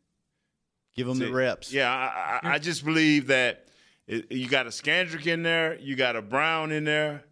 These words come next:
Speaker 2: and then these other guys coming in, nickel situation. You got, uh, Tyrone Crawford, you got Demarcus Lawrence, you got Malik Collins, you got Stephen Powell. Now, if everybody else is young, I don't care. Let's rock.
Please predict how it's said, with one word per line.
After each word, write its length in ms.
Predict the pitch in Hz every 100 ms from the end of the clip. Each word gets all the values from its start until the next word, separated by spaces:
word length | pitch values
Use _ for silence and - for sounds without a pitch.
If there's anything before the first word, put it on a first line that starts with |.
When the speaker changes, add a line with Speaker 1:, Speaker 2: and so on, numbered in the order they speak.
| _ _ _ _ -
Speaker 2:
and 80 |
then 220 | 120 127 - -
these 260 | 139 147
other 200 | 156 147
guys 280 | 143 139 131
coming 240 | - 135 135
in, 180 | 123
nickel 200 | 120 117
situation. 640 | 117 117 104 113 104 90 - _ - -
You 160 | 107 127
got, 320 | 135 123 113 - _ _ _ _ -
uh, 400 | 104 95 92 - _ _
Tyrone 380 | - 127 131 120
Crawford, 540 | 107 160 165 143 147 117
you 80 | 120
got 260 | 120 104
Demarcus 420 | 104 110 107 104 117
Lawrence, 580 | 151 156 147 147 147 - _ _ _ _
you 140 | 113
got 280 | 120 113 107
Malik 380 | 110 113 123 107
Collins, 520 | - 147 151 147 120
you 60 | 123
got 180 | 123 107
Stephen 360 | - 127 117
Powell. 420 | 113 123 98 87
Now, 200 | 101 120
if 220 | 117 107 110
everybody 520 | 151 165 170 170 170
else 240 | 170 139
is 120 | 117
young, 340 | 120 151 165 156
I 100 | 147
don't 180 | 147 143
care. 240 | 147 117
Let's 220 | 101 127
rock. 340 | 123 123 87